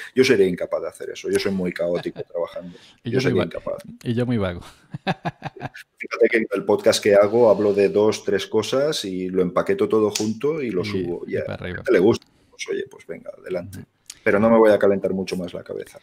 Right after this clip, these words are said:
Speaker 2: Que sí, que hay mucha gente que te sigue por lo que cuentas, ¿no? Por, por los, eh, añadidos.
Speaker 1: Exacto.
Speaker 2: Que se, que se puede...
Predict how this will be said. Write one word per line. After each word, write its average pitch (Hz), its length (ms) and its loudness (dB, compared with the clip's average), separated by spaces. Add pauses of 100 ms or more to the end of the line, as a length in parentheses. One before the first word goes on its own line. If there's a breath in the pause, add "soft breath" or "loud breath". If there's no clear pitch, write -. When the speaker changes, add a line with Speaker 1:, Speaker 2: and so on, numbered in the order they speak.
(400 soft breath)
Speaker 2:
Que 131 120 -6
sí, 170 180 -4
que 147 80 -2
hay 143 60 0
mucha 156 200 -6
gente 147 320 -4
que 135 120 -6
te 123 100 -8
sigue 143 400 -2
por 117 260 -6
lo 104 220 -6
que - 160 -12
cuentas, 127 500 -4
¿no? 117 300 -4
Por, - 400 -10
por 98 240 -12
los, 98 460 -12
eh, - 40 -18 (400)
añadidos. 98 540 -2
Speaker 1:
Exacto. - 220 -10
Speaker 2:
Que 120 80 -2
se, 131 200 -4
que 120 120 -6
se 127 140 -6
puede... 151 420 -4